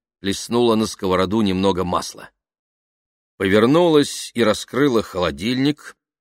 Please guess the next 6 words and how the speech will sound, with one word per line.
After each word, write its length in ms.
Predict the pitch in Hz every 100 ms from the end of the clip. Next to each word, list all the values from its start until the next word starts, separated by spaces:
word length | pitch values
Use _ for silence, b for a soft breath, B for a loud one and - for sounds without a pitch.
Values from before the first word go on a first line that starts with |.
| _ _
вытащила 680 | 87 156 123 - - 120
большой 600 | 90 107 101 - 139 131
непочатый 640 | 113 101 107 - 127 - 92
батон 520 | 95 - 131 113 76
докторской 680 | 123 - 104 90 - 101 90
колбасы, 680 | - 92 85 - 135 131